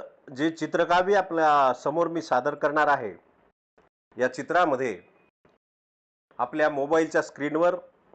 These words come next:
एक पडलेलं घर दिसतंय, दुसऱ्या चित्रामध्ये एका मोडक्या तोडक्या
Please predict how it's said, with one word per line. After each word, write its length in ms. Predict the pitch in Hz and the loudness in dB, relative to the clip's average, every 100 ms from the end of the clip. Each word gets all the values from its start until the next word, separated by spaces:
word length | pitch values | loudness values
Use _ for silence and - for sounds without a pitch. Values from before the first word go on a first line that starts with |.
| _ _ _ _ _ _ - | _ _ _ _ _ _ -4
एक 260 | 139 143 | -2 -2
पडलेलं 560 | 135 - 143 147 139 139 | -4 -2 -2 2 2 2
घर 220 | 120 151 | 2 0
दिसतंय, 440 | 147 143 - 135 143 _ _ _ _ _ _ _ _ _ _ _ - | 0 -6 -6 -6 -6 _ _ _ _ _ _ _ _ _ _ _ -8
दुसऱ्या 380 | 131 147 180 170 | -8 0 0 0
चित्रामध्ये 680 | 151 147 143 127 131 113 - _ _ _ _ _ _ _ _ _ _ | -2 0 0 0 -4 -6 -10 _ _ _ _ _ _ _ _ _ _
एका 640 | 127 139 156 151 143 123 - | -6 0 2 4 4 4 0
मोडक्या 400 | 127 151 156 185 | 0 -2 2 0
तोडक्या 420 | 175 160 147 160 | 2 -2 0 -2